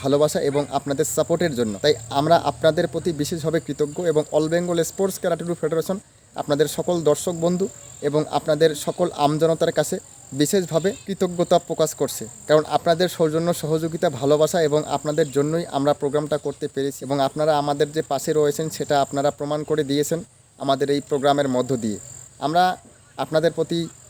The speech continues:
সত্যিকারে কৃতজ্ঞতা জ্ঞাপন করছি আমাদের এই চ্যানেলের মধ্য দিয়ে এবং আপনারা আগামী দিনে আমাদেরকে আরও ভালো প্রোগ্রাম করবার জন্য উৎসাহিত করুন এবং আমরা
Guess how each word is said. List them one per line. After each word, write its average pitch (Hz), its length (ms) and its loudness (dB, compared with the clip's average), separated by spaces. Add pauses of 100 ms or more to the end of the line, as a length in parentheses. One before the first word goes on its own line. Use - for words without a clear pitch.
(200)
সত্যিকারে 156 520 0
কৃতজ্ঞতা 151 500 0
জ্ঞাপন 143 300 4
করছি 160 240 -2 (180)
আমাদের 139 240 0 (160)
এই 143 140 -2
চ্যানেলের 151 380 2
মধ্য 156 140 -2 (120)
দিয়ে 190 140 -2 (400)
এবং 139 120 2 (220)
আপনারা 156 260 2 (180)
আগামী 160 320 4
দিনে 165 140 -2 (160)
আমাদেরকে 143 380 2 (260)
আরও 151 120 2 (120)
ভালো 147 160 2 (100)
প্রোগ্রাম 156 360 2
করবার 151 340 4
জন্য 160 160 0 (120)
উৎসাহিত 151 400 0 (100)
করুন 170 220 0
এবং 147 120 -2 (100)
আমরা 143 140 0